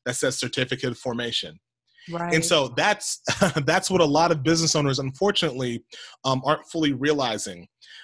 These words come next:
Speaker 1: Um, and so I, I try to combat that in a lot of ways. I try to give out as much information as possible for free. And, you know, I, I've, I've done, uh, trainings for literally thousands of business owners on how to file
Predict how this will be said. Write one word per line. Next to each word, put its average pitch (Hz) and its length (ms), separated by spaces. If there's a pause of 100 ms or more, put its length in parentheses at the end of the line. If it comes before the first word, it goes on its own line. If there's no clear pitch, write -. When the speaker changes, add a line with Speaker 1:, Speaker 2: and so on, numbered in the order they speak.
(120)
Speaker 1:
Um, 117 240
and 139 120
so 156 200
I, 151 220
I 156 60
try 196 220
to 208 80
combat 135 380
that 135 260
in 135 80
a 120 40
lot 131 160
of 127 60
ways. 123 240
I 127 80
try 151 140
to 147 60
give 139 180
out 131 180
as 131 180
much 143 360
information 139 520
as 120 80
possible 135 400
for 131 140
free. 147 380 (440)
And, 147 300
you 160 60
know, 147 200
I, 165 340 (160)
I've, 160 220 (120)
I've 156 160
done, 143 360 (100)
uh, 127 220
trainings 196 400
for 139 140
literally 147 380
thousands 156 520
of 131 260
business 175 340
owners 135 320
on 131 140
how 156 160
to 151 60
file 143 520